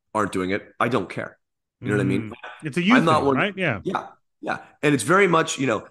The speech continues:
Speaker 1: and I think there's other people who are like, "Well, you know, Dennis, why, you know, why aren't you, why aren't you cleaning up? What's going on there?" And that's when you're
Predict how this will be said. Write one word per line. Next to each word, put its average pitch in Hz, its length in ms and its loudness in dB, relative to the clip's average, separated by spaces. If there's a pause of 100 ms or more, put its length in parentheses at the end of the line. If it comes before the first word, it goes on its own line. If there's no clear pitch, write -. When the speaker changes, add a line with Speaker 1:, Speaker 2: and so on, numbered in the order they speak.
(140)
Speaker 1:
and 139 100 2
I 135 60 4
think 175 180 0
there's 143 220 0
other 143 100 -2
people 143 200 0
who 127 80 0
are 113 80 0
like, 95 260 -4
"Well, 95 320 -6
you 90 80 -10
know, 80 100 -8
Dennis, 80 340 -12
why, 80 220 -10
you - 200 -18
know, 76 100 -14
why 78 160 -10
aren't 80 200 -12
you, 95 180 -12
why 78 100 -14
aren't 76 200 -14
you - 80 -20
cleaning 78 280 -18
up? 69 100 -20 (720)
What's - 180 -14
going 76 220 -12
on 85 160 -10
there?" - 220 -18 (720)
And 120 140 2
that's 143 240 2
when 143 120 2
you're 120 120 2